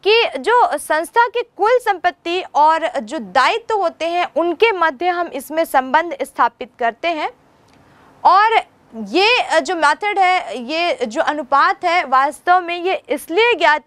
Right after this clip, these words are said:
किया जाता है ताकि कुल संपत्तियों का कितना भाग हमको ऋण से प्राप्त हुआ है। Generally जब हम संपत्ति परचेज करते हैं तो हम, अ, लोन भी लेते हैं,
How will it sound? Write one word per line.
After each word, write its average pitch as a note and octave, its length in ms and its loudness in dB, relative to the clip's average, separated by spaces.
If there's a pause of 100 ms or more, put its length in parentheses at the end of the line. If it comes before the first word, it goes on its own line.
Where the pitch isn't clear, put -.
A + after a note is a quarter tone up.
किया C#4+ 140 -4
जाता B3 360 -2
है D4+ 240 2 (360)
ताकि F4+ 340 2
कुल A4 400 0
संपत्तियों F#4 600 -2
का F4+ 260 2
कितना G4 680 -4
भाग D#4 460 0
हमको D4+ 540 -2
ऋण F#4 360 -2
से F4+ 200 -2
प्राप्त C4 480 0
हुआ A#3 240 0
है। F#3+ 160 -4 (320)
Generally C#4+ 340 0
जब D4+ 140 -2
हम E4 100 -2
संपत्ति C#4+ 460 0
परचेज D4+ 420 0
करते C4+ 320 0
हैं D#4+ 260 0
तो G4 160 0
हम, G#4 220 0 (380)
अ, C#4 160 4
लोन G4+ 380 0
भी A4+ 100 2
लेते C#4 340 0
हैं, A#3 260 -6